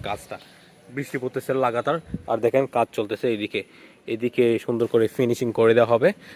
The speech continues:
তারপর এখান থেকে আমি চেষ্টা করব আমাদের ওইগুলাও ইয়া করে দেওয়ার, আমাদের ফার্মের, ঠিক আছে? আর এখন ফার্মটা যেভাবে হচ্ছে, আমি যেভাবে করবো, আমি চিন্তা ভাবনা করছি, সেটা আমি আপনাদেরকে জানাচ্ছি। সেটা হচ্ছে এই যে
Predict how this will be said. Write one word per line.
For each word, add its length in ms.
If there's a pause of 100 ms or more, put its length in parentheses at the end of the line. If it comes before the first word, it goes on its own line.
(120)
তারপর 280 (520)
এখান 240
থেকে 220
আমি 120 (140)
চেষ্টা 240
করব 120 (120)
আমাদের 260
ওইগুলাও 380 (380)
ইয়া 120 (100)
করে 200
দেওয়ার, 160 (180)
আমাদের 300
ফার্মের, 340 (140)
ঠিক 160
আছে? 140 (320)
আর 80 (180)
এখন 160 (100)
ফার্মটা 300 (160)
যেভাবে 360
হচ্ছে, 280 (500)
আমি 200
যেভাবে 260 (120)
করবো, 240
আমি 140
চিন্তা 200
ভাবনা 240
করছি, 180 (100)
সেটা 200
আমি 160
আপনাদেরকে 460
জানাচ্ছি। 340
সেটা 180
হচ্ছে 180 (100)
এই 100
যে 40